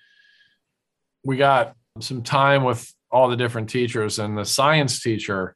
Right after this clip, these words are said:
showed us an experiment where she took a McDonald's cheeseburger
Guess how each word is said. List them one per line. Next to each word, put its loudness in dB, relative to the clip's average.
showed 2
us 0
an -2
experiment 2
where 0
she -6
took -4
a -2
McDonald's -2
cheeseburger 0